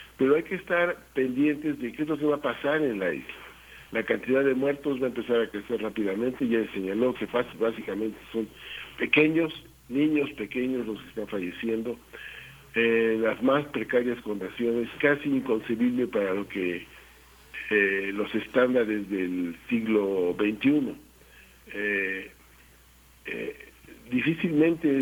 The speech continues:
se puede modificar de un día para otro las condiciones de la isla, pero mantener esta precariedad es también difícilmente entendible.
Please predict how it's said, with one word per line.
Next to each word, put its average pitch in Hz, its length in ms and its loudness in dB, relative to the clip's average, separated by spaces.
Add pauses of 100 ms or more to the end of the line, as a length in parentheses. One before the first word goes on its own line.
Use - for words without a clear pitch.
se 131 60 -4
puede 143 320 2
modificar 117 640 0
de 113 540 -6
un 120 100 0
día 120 160 4
para 104 260 2
otro 101 500 2
las 90 260 -4
condiciones 98 540 -4
de 95 120 -2
la 87 100 0
isla, 101 340 0 (380)
pero 127 180 6
mantener 123 600 4
esta 147 180 0
precariedad 107 800 0 (400)
es 123 240 2 (120)
también 113 440 0
difícilmente 104 840 -2
entendible. 95 680 -4